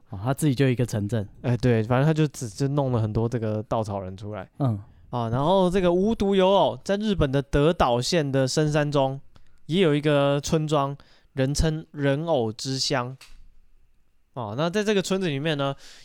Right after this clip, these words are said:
Speaker 2: 有三百多个村民，
Speaker 1: 嗯。
Speaker 2: 那三百多个村民呢，活人只有二十七个。
Speaker 1: 嗯。
Speaker 2: 啊，他是怎么算的呢？
Speaker 1: 那其他村民呢？
Speaker 2: 因为其他村民呢，一样都是稻草人。
Speaker 1: 嗯。
Speaker 2: 啊，他，但是他这个稻草人不是像他为了捕鸟而做的稻草人，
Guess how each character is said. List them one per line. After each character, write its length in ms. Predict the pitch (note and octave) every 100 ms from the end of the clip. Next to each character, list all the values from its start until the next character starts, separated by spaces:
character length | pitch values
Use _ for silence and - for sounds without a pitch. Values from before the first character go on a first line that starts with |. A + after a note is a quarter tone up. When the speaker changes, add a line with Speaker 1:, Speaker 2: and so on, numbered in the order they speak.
| -
Speaker 2:
有 80 | C#3+
三 220 | F#3 G3
百 120 | D3
多 160 | D3 D#3
个 100 | C#3+
村 180 | D3
民， 200 | C#3 A2+ G#2+ - - -
Speaker 1:
嗯。 120 | E3
Speaker 2:
那 80 | G3
三 180 | A#3+ A#3+
百 120 | F3+
多 160 | F#3 F#3
个 40 |
村 160 | F#3 F3
民 160 | C#3
呢， 220 | C3+ C3
活 240 | C3 C3+ D3
人 160 | C#3
只 100 | C3+
有 80 | C3 -
二 100 | D3+
十 140 | A#2
七 200 | - B2
个。 160 | G#2 - - - - - -
Speaker 1:
嗯。 200 | A#2+ D#3 - - -
Speaker 2:
啊， 280 | C3+ A#2+ A2+ -
他 100 | E3+
是 60 |
怎 100 | F3
么 80 | C3
算 240 | D3 E3 C3
的 160 | B2
呢？ 60 | D3+
Speaker 1:
那 60 |
其 120 | F3 F3
他 140 | D#3
村 180 | D3+ D3
民 180 | C3 A2+
呢？ 20 |
Speaker 2:
因 40 |
为 20 | A#2+
其 140 | E3+
他 80 | G3+
村 180 | G3+ G3
民 160 | D#3
呢， 100 | C#3+
一 120 | C#3+ C#3+
样 200 | F3 C#3+
都 120 | D3
是 100 | D#3
稻 220 | D#3+ B2
草 180 | A2 G#2
人。 240 | G2 D3 - _
Speaker 1:
嗯。 180 | C3+ G2+ - -
Speaker 2:
啊， 240 | C3 A2+
他， 100 | D#3+
但 160 | G3 G#3
是 60 |
他 80 | G#3
这 60 | G3
个 80 | F3+
稻 160 | F3
草 160 | D3 A#2+
人 120 | A2+
不 80 | B2
是 300 | C3 C#3 B2+ - - _
像 220 | - D#3
他 180 | D3 D3
为 160 | D3 C#3
了 140 | B2 A#2+
捕 160 | A#2+ C3
鸟 240 | A#2+ G2+
而 80 | G#2
做 180 | B2+ A2
的 140 | A2
稻 180 | A#2 A2
草 160 | A2
人， 160 | G2+